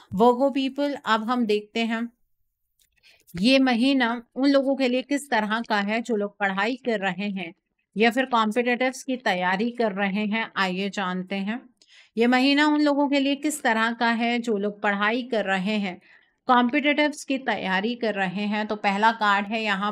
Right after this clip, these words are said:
पर Six of Pentacles का कार्ड है। The next card is Four of Swords का, Four of Fire का कार्ड है, The Lovers का कार्ड है,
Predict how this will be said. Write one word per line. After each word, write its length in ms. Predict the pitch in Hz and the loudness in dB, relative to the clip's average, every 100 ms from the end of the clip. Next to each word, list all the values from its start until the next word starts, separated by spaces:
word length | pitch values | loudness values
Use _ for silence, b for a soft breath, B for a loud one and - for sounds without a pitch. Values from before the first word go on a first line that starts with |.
| 202 | -2
पर 140 | 214 | -4
Six 340 | 214 214 208 220 | -4 -8 -6 -6
of 140 | 214 - | -6 -6
Pentacles 640 | 196 190 208 220 220 226 | -8 -8 -8 -4 -4 -4
का 140 | - 208 | -4 -4
कार्ड 360 | 202 185 185 | -2 0 0
है। 180 | 185 240 B B B B 220 | -2 -10 B B B B 0
The 80 | 247 | 2
next 300 | 262 262 - | 0 -4 0
card 260 | 247 220 226 | 4 4 2
is 200 | 233 - _ | -2 -6 _
Four 240 | 220 220 233 - | -2 2 0 0
of 180 | 196 190 | -2 -2
Swords 380 | - 220 220 214 | -6 -2 -2 -2
का, 200 | - 208 208 _ _ _ _ _ _ _ | -2 -4 -4 _ _ _ _ _ _ _
Four 220 | 247 247 262 | 4 6 4
of 160 | 240 - | 2 2
Fire 300 | 202 196 233 | 2 2 2
का 120 | 240 | 0
कार्ड 320 | 233 196 196 202 | 2 2 2 2
है, 140 | 220 | -2
The 100 | 208 | -2
Lovers 480 | 190 185 190 240 247 - | 0 0 2 0 0 -2
का 100 | 226 214 | -2 2
कार्ड 280 | 185 185 | 2 2
है, 240 | 185 202 | 0 -4